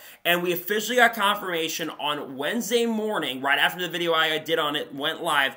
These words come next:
that Noah Gragson in fact does have sponsorship for two thousand and twenty-four.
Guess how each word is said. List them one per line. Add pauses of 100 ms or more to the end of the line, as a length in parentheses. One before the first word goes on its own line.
(220)
that
Noah
Gragson
in
fact (240)
does
have
sponsorship
for
two
thousand
and
twenty-four.